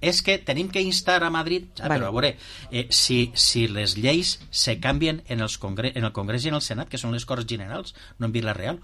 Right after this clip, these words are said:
Speaker 1: ojalà poguérem fer-ho.
Speaker 2: Mhm.
Speaker 1: Però no és competència nostra. Que estem d'acord?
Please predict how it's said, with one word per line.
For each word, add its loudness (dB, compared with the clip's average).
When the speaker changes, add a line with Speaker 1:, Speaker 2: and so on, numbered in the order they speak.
Speaker 1:
ojalà -8
poguérem -4
fer-ho. -8
Speaker 2:
Mhm. -10
Speaker 1:
Però -8
no -4
és -2
competència -6
nostra. -10
Que 4
estem 4
d'acord? 2